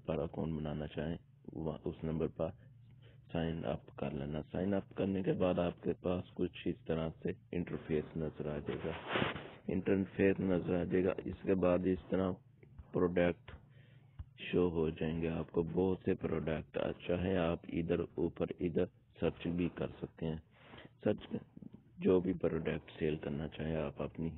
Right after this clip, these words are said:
मर्जी से। जिस तरह ये, अब मैं आपको बताता हूँ sale करने का तरीका। जिस तरह मेरे सामने ये कुछ product open है, सबसे पहले मैं इसे select कर लेता हूँ, किसी product को open कर लेता हूँ।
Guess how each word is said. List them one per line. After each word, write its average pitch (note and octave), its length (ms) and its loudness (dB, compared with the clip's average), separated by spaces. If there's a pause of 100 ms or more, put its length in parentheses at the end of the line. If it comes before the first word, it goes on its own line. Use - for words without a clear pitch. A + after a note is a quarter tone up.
(160)
मर्जी D#2+ 400 -4
से। E2 100 -6 (840)
जिस F#2 280 4
तरह F#2+ 300 2
ये, F#2 160 6 (240)
अब F#2 160 0
मैं F2+ 200 4
आपको - 340 -2
बताता E2+ 380 0
हूँ E2+ 80 0 (140)
sale D#2+ 200 0
करने D2+ 300 -2
का C#2+ 100 -4
तरीका। D#2 460 -8 (460)
जिस G2 240 4
तरह G2+ 280 2 (240)
मेरे F#2 260 4
सामने F#2 420 0
ये F2 280 2 (680)
कुछ - 280 -2
product E2+ 640 0
open F2 340 0
है, F#2 80 0 (600)
सबसे F#2+ 300 0
पहले F#2 380 4
मैं F#2 300 2 (760)
इसे F2+ 240 4
select - 460 0
कर E2 180 -2
लेता D#2+ 300 -2
हूँ, - 80 -2
किसी - 300 -6
product D#2+ 480 -2
को E2+ 140 -2
open D#2+ 280 -4
कर D2+ 140 -6
लेता D#2 340 -8
हूँ। - 60 -10